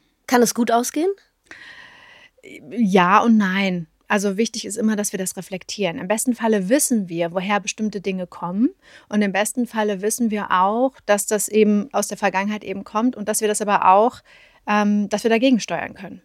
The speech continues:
Speaker 2: Wenn wir, ne, Wissen ist Macht, wenn wir wissen, warum bestimmte Dinge so sind, wie sie sind,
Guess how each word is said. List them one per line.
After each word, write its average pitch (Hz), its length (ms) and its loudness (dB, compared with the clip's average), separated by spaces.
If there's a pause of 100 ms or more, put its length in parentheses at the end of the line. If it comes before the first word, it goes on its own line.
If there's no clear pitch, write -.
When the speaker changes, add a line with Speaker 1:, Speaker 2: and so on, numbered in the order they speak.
(140)
Speaker 2:
Wenn 208 200 6
wir, 208 320 6 (320)
ne, 247 240 4
Wissen 226 240 2
ist - 140 -2
Macht, 220 280 0
wenn 220 180 2
wir 190 200 2
wissen, 311 440 2
warum 220 280 4
bestimmte 214 460 -2
Dinge 202 260 -2
so 180 160 -4
sind, 220 440 2
wie 190 100 -4
sie 175 180 -4
sind, 214 460 -2